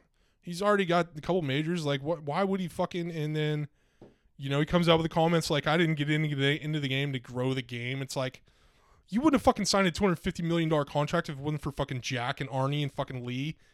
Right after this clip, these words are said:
and Gary. Go fuck yourself. You know what I mean? It's really hard to be a fucking, and I'm, I'm very, uh, like, LeBron is my number one farce. Cannot fucking stand LeBaby.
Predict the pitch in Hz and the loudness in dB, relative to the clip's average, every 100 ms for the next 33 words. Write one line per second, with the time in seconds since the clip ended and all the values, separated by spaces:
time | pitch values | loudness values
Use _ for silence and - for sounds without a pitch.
0 | - 127 127 120 139 170 254 - 165 127 | -12 -8 -4 0 0 2 0 -2 -10 -10
1 | - 117 - - - _ _ _ _ 190 | -10 -10 -14 -20 -20 _ _ _ _ 0
2 | 202 220 208 208 233 - _ _ - - | 4 6 6 6 2 0 _ _ -18 6
3 | 339 311 156 - 208 233 170 139 - 139 | 10 10 8 10 12 12 8 2 0 -4
4 | 117 - _ _ 220 208 - 285 196 240 | -6 -14 _ _ -4 -4 -2 -4 2 4
5 | 233 135 139 151 170 135 131 139 135 - | 4 0 2 4 6 6 4 2 -4 -4
6 | - _ _ - 170 151 156 165 185 190 | -16 _ _ 2 2 4 4 6 8 6
7 | 160 160 156 147 151 147 143 147 160 147 | 0 -2 -2 -2 -4 -4 0 0 -2 -6
8 | - 147 151 156 - - - _ - - | -6 -2 0 -2 -8 -12 -20 _ -20 -20
9 | - - 190 165 - 170 165 147 - 151 | -8 0 2 0 0 -2 0 -4 -2 -2
10 | 151 143 139 147 147 | 0 0 0 0 -2